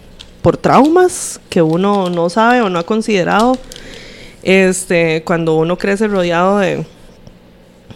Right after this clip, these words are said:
personas narcisistas, más que todos los papás, uno se acostumbra a estar hyper aware de los sentimientos de los demás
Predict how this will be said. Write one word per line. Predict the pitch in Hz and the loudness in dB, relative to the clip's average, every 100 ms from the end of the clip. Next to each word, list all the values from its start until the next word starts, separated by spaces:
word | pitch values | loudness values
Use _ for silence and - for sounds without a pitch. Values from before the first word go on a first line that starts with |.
| - - - - | -20 -20 -20 -6
personas | 190 165 170 175 | -2 2 2 2
narcisistas, | 202 202 190 175 214 208 220 | 2 0 -2 -2 -2 0 0
más | 196 175 | 2 0
que | 185 | -2
todos | 196 202 | 2 2
los | 208 - | 2 0
papás, | 160 190 196 196 | -2 2 2 2
uno | 185 | 0
se | 196 | -2
acostumbra | 185 - 170 185 | -4 -6 -4 -4
a | |
estar | 185 202 196 | -2 -2 0
hyper | 202 185 165 | -2 0 2
aware | 156 180 196 208 - - - - - | 2 4 2 0 -8 -20 -20 -20 -8
de | 196 | -6
los | 190 | -4
sentimientos | 180 175 165 165 185 | -4 -6 -6 -8 -6
de | 214 | -8
los | 214 | -6
demás | 170 170 214 285 | -8 -6 -4 -6